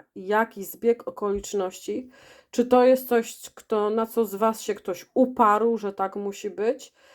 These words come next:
czy to jest coś przewidywalne, czy nieprzewidywalne, czy z przeznaczenia,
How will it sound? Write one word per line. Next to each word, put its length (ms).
czy 120
to 100
jest 180
coś 160
przewidywalne, 1000
czy 160
nieprzewidywalne, 1200
czy 200
z 80
przeznaczenia, 920